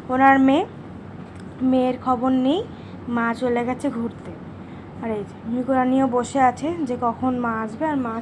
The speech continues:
কী সব বলছে ওকে, ওগুলো শুনছে কান দিয়ে। দেখুন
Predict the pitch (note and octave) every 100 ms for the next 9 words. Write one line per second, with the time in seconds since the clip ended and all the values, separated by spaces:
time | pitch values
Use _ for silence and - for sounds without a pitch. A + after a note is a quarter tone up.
0 | - - A#3+ - A#3 A3 A3 C#4+ C#4 F4+
1 | G4+ - - - - C4+ C#4+ D#4 F4+ F#4
2 | E4 D#4+ C#4+ - A3 A3 G3+ F#3+ G3 G#3
3 | A3+